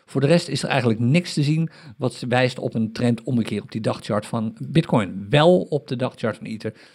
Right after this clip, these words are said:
die is op dit ogenblik onderbouwd en ondersteund bullish. Dat wordt ook nog eens een keer bevestigd door de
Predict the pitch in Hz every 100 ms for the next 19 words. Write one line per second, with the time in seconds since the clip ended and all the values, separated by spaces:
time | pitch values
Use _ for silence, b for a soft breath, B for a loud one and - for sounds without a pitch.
0 | _ 123 110 110 110 104 - 104 107 -
1 | 196 156 127 139 - _ _ - 160 175
2 | 147 175 143 147 b b b 147 202 226
3 | 156 - B B 95 - 156 156 160 175
4 | 175 - 214 214 - 156 143 - 139 127
5 | - 139 - 117 - 117 110 - 107 98